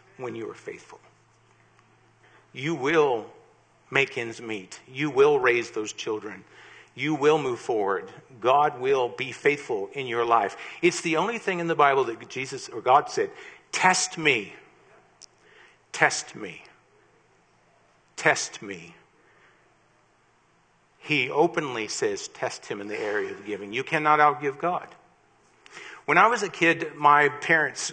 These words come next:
uh, taught me to give at a very early age. So I have never had a life outside of giving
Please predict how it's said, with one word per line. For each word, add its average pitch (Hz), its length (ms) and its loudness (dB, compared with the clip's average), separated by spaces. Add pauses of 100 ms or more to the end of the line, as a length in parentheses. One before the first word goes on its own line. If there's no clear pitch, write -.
uh, 117 480 4 (500)
taught 170 160 4
me 160 100 0
to 151 100 -2
give 147 140 4
at 131 80 2
a 135 40 6
very 139 260 4
early 135 260 2
age. 185 440 2 (1160)
So 151 200 2
I 165 80 8
have 156 160 2
never 175 300 4
had 175 200 4
a 165 60 4
life 135 340 6
outside 131 400 2
of 117 260 6 (120)
giving 131 440 -2